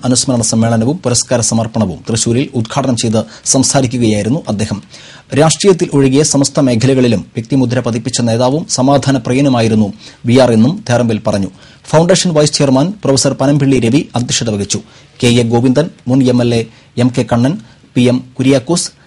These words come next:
സി എ കൃഷ്ണൻ, അഡ്വക്കേറ്റ് പി ആർ സുരേഷ് തുടങ്ങിയവർ സംസാരിച്ചു. വിവിധ മേഖലകളിൽ പ്രാഗൽഭ്യം തെളിയിച്ചവരെ ചടങ്ങിൽ ആദരിച്ചു. മാധ്യമ മേഖലയിലെ പുരസ്കാരങ്ങൾ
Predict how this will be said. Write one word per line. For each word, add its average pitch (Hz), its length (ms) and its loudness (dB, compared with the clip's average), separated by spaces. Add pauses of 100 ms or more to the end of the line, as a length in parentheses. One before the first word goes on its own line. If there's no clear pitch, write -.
സി - 160 -2
എ 123 120 4
കൃഷ്ണൻ, 143 420 -2 (100)
അഡ്വക്കേറ്റ് 120 340 -2
പി 120 180 -2
ആർ 117 120 0
സുരേഷ് 151 420 -4
തുടങ്ങിയവർ 117 380 0
സംസാരിച്ചു. 107 540 -4 (320)
വിവിധ 120 280 0 (120)
മേഖലകളിൽ 131 480 0 (300)
പ്രാഗൽഭ്യം 131 480 2
തെളിയിച്ചവരെ 123 580 -2 (160)
ചടങ്ങിൽ 117 360 0
ആദരിച്ചു. 107 360 -2 (380)
മാധ്യമ 151 400 2
മേഖലയിലെ 127 520 2
പുരസ്കാരങ്ങൾ 131 680 0